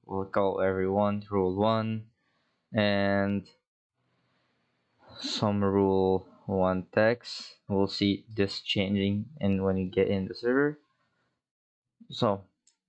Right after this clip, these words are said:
save it, save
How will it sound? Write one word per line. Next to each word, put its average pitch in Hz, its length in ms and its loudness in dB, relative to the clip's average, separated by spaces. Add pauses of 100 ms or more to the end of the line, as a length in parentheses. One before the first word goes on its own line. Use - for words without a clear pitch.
(340)
save 113 420 2
it, 113 240 2 (2750)
save - 280 -4